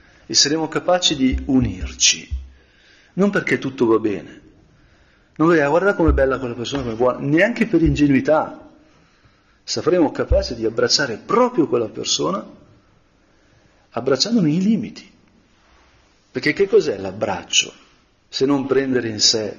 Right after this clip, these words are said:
proprio i limiti dell'altro, la superficie,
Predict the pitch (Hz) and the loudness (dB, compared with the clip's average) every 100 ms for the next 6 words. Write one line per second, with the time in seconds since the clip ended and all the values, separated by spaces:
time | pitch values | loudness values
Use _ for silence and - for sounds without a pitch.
0 | - 123 113 117 110 127 135 98 80 87 | -4 -2 -4 -6 -4 -2 -2 -6 -10 -12
1 | 117 123 - - - _ _ - 139 - | -12 -14 -20 -20 -20 _ _ -8 -2 0
2 | 165 139 127 - 202 - - | 0 -2 -2 -4 -2 -2 -6